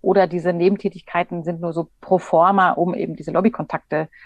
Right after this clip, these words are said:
ähm, zu pflegen. Also auf jeden Fall, ja, es ist einfach, äh, zeitlich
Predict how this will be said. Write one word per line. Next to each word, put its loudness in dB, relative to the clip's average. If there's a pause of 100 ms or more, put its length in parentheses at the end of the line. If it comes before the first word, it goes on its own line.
(340)
ähm, -2
zu 0
pflegen. 4
Also 0
auf -8
jeden 4
Fall, 0 (420)
ja, 0
es -14
ist -6
einfach, -4 (100)
äh, -12 (340)
zeitlich -2